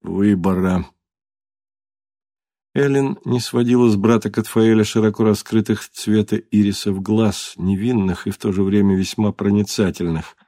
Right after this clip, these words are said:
«А было ли с тобой такое, когда ты решил уйти в монастырь?» спросила она. «Нет.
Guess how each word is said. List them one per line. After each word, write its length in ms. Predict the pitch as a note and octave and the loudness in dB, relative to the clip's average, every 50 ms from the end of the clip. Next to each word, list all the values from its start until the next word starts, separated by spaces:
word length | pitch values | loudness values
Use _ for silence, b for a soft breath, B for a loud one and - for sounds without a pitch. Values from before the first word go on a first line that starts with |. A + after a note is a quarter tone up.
| _ _ _ _ _ _ _ _ _ _ _ _ _ _ _ _ _ _ _ _ _ _ _ _ _ _ _ _ _ - | _ _ _ _ _ _ _ _ _ _ _ _ _ _ _ _ _ _ _ _ _ _ _ _ _ _ _ _ _ -6
«А 220 | - A2+ A#2 A2+ | -4 -4 -4 -4
было 340 | G#2+ A2+ A#2+ C#3 D3 C#3 C3+ | -8 -8 -8 -6 -4 -4 -4
ли 120 | C3 B2+ | -4 -4
с 140 | A#2 - - | -6 -8 -8
тобой 420 | - B2 A#2+ A2+ A2+ A#2 B2 A#2 | -6 -6 -6 -2 0 2 2 2
такое, 560 | A2 - - A#2+ A2 - - C#3+ C3+ B2+ A2 G#2 | 0 -2 -6 -8 -8 -6 -4 -2 0 0 -2 -2
когда 420 | - - G#2+ G#2 G#2 G#2 A2+ A2 | -4 -4 -2 -2 0 0 -2 -2
ты 200 | G#2+ _ - A2 | -2 _ 0 0
решил 420 | G#2 G#2+ G2+ - - A#2 A2 G#2+ - | 0 0 -2 -4 -4 -4 -4 -4 -2
уйти 340 | - G#2 G2 G2 - - G#2+ | -4 -4 -4 -4 -6 -6 -6
в 80 | G2 G2+ | -6 -4
монастырь?» 680 | G2+ G2+ G2 F#2+ F#2+ - - - - G#2 A2+ - _ _ _ _ _ _ _ _ _ _ _ _ _ _ _ _ _ _ _ | -2 -2 -2 -2 -4 -6 -6 -4 -4 -4 -4 -4 _ _ _ _ _ _ _ _ _ _ _ _ _ _ _ _ _ _ _
спросила 600 | _ _ - G2 G2 - - A2 G2+ G2 G2 G2 | _ _ -4 -4 -4 -4 -4 -4 -4 -2 -2 -2
она. 260 | G2 F#2+ G2 G#2+ G#2+ - _ _ _ _ _ _ _ _ _ _ _ _ _ _ _ _ _ _ _ _ _ _ _ _ _ | -2 -4 -4 -6 -10 -12 _ _ _ _ _ _ _ _ _ _ _ _ _ _ _ _ _ _ _ _ _ _ _ _ _
«Нет. 680 | - D#2 F2 F#2+ G2+ G#2 - - - - - _ _ | -8 -6 -4 -2 -2 -2 -2 -4 -8 -12 -14 _ _